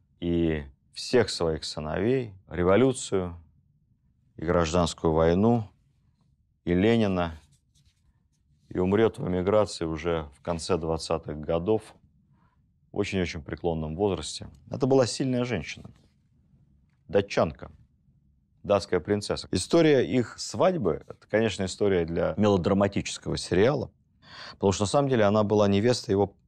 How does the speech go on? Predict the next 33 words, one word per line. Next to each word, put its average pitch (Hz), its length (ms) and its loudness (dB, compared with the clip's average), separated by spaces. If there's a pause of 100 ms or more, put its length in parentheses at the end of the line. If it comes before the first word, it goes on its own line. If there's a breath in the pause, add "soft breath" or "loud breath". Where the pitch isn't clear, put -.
брата 98 320 0
Николая 92 380 -4
Старшего, - 460 -10 (160)
безвременно 87 500 4
скончавшегося. - 840 -6 (240)
Есть 123 260 2
несколько 127 400 2
версий, 117 420 2
как, 110 260 0
будучи 87 340 0
невестой 82 460 -2
Николая, 104 440 -2
как 90 200 -6
она 82 140 -6
стала 78 260 -4
в 76 100 -6
итоге 78 240 -6
женой 80 280 -6
Александра. - 600 -10
Версия 98 520 0
первая, 135 400 2
что - 180 -4
они 87 280 -2
сблизились, 107 680 0
пока 85 600 0
вместе 92 540 0
на 87 200 -6
юге 80 240 0
Франции 113 420 0
ухаживали 90 500 2
за 82 120 -2
умирающим 85 520 2
цесаревичем. - 680 -6